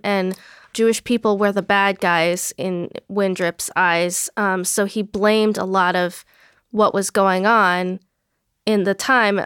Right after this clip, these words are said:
on Jewish bankers and, you know, Jewish people in general.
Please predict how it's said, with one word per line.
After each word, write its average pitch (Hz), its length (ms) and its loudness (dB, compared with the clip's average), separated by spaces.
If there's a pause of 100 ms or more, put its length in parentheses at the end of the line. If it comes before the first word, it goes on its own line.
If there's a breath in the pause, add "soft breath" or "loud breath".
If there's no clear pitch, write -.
(120)
on 202 260 2
Jewish 190 340 -2
bankers 175 680 0
and, 170 280 -8 (240)
you 202 140 -6
know, - 260 -6 (140)
Jewish 196 340 -4
people 196 280 -4
in 185 140 0
general. 180 460 0